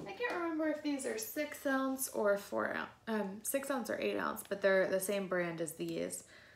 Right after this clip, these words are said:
So the ones that I'm actually using are four ounces.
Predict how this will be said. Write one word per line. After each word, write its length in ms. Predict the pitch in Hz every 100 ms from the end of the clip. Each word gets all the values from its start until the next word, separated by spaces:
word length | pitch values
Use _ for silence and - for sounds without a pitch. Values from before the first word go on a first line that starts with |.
| - - _ -
So 140 | -
the 100 | 190
ones 300 | 190 190 180
that 100 | 180
I'm 120 | 175 -
actually 340 | 202 202 180
using 220 | 175 170
are 60 | 165
four 260 | - - -
ounces. 400 | - - -